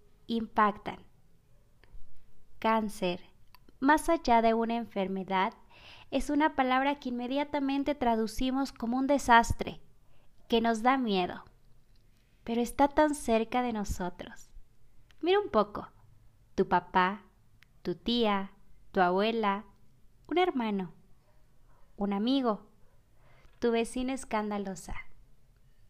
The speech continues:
tú y yo,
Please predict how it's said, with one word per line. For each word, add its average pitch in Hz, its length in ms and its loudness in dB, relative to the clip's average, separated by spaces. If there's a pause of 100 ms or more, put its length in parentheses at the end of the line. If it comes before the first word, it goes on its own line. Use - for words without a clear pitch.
(840)
tú 214 300 0 (1400)
y 214 160 -2
yo, 202 300 2